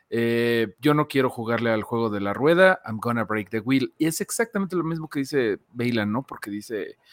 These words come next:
eh, "Ay, pues todo el mundo se muere y todo el mundo está ahí malacopiando, hay que romper el sistema", es lo que dice, y por eso se queda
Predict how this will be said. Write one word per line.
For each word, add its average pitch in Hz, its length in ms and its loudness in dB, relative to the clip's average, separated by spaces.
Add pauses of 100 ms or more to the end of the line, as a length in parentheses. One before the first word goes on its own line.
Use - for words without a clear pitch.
(400)
eh, 107 580 -2
"Ay, 151 260 -2
pues - 120 -18
todo 202 120 0
el 208 40 4
mundo 190 120 0
se 98 100 -4
muere 95 340 -8
y 82 120 -8
todo 117 140 -6
el 117 60 -2
mundo 113 160 -4
está 110 340 -2
ahí 104 180 -6
malacopiando, 107 720 -2
hay 123 80 4
que 127 140 0
romper 110 600 2 (680)
el 113 160 -6
sistema", 165 480 2
es 131 60 4
lo 131 100 0
que 113 100 -4
dice, 120 440 -2
y 131 120 2
por 127 220 2
eso 127 180 0
se - 140 -4
queda 113 600 0